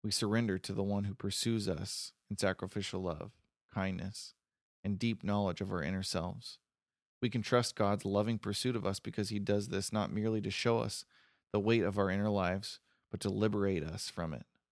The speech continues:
with the cleansing assurance of his love. Man, I love that. Brothers and sisters, he's already said you are worthy of adoption into his family, into his kingdom.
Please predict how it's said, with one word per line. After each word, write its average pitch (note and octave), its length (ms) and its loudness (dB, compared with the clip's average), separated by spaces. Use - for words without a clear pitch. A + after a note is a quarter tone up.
with G2 100 -8
the G2 100 -4
cleansing G#2+ 580 -2
assurance - 600 -6
of - 120 -10
his - 200 -8
love. - 300 -10
Man, F#2+ 320 -4
I F2 80 -8
love F#2+ 320 -6
that. - 280 -10
Brothers A#2 340 10
and A2 100 6
sisters, - 560 4
he's C3 160 12
already B2+ 300 10
said B2+ 260 8
you A2+ 100 6
are A2 120 8
worthy A#2+ 400 8
of G2+ 100 6
adoption G2+ 540 4
into G#2 200 4
his G2+ 140 2
family, G2 500 2
into G#2+ 220 2
his G#2+ 120 4
kingdom. G2+ 560 -2